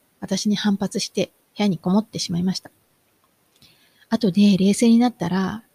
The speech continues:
私が悪かったなと思ったので、部屋にね、謝りに行きました。長男は傷ついて拗ねてる様子でしたけど、私が謝って、そしてじっくり話を聞いたら、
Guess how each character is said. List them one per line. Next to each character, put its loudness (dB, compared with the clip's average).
私 -8
が -2
悪 -2
か -2
っ -10
た -2
な 0
と -8
思 4
っ -4
た -2
の 0
で、 -2
部 2
屋 6
に 2
ね、 -2
謝 -2
り 0
に 0
行 -12
き -6
ま 0
し -14
た。 -18
長 0
男 0
は -4
傷 -6
つ 0
い 0
て -8
拗 -4
ね 2
て -2
る 0
様 2
子 0
で 0
し -6
た -12
け -12
ど、 -4
私 -10
が -6
謝 -2
っ 0
て、 -12
そ -20
し -14
て -12
じ -10
っ -10
く -2
り 2
話 -2
を -2
聞 -10
い -8
た -8
ら、 -10